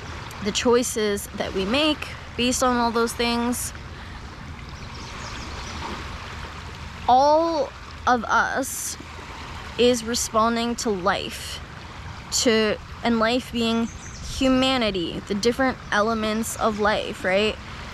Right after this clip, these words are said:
Like, the different physical things in life. A chair is a part of life. Um, uh,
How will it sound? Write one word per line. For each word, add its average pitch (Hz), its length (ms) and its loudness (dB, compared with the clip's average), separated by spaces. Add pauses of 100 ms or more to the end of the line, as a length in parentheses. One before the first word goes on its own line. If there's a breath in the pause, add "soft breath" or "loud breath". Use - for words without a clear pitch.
(120)
Like, 214 320 2 (140)
the 220 80 2
different 214 380 0
physical 247 380 0
things 285 400 2
in 208 140 0
life. 95 400 -4 (260)
A 233 80 4
chair 269 540 4
is 247 140 2
a 208 60 -2
part 196 320 2
of 180 120 -2
life. 127 540 -2 (520 loud breath)
Um, 190 380 2 (240)
uh, 185 160 -2